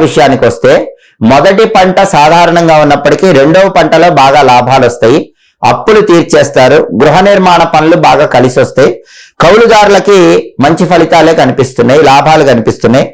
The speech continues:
నర్సరీ వ్యాపారం, పండ్ల తోటల వ్యాపారం చేసే వాళ్ళకి మాత్రం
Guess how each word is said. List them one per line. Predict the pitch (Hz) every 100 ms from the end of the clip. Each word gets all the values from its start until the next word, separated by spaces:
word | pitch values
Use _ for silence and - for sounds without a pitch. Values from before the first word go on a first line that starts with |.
| - - - 131
నర్సరీ | 160 165 226 226 220
వ్యాపారం, | 208 190 190 185 202 196
పండ్ల | 165 180 185
తోటల | 185 180 170 165
వ్యాపారం | 156 156 156 151 147
చేసే | 135 143
వాళ్ళకి | 139 139 135 135
మాత్రం | - 165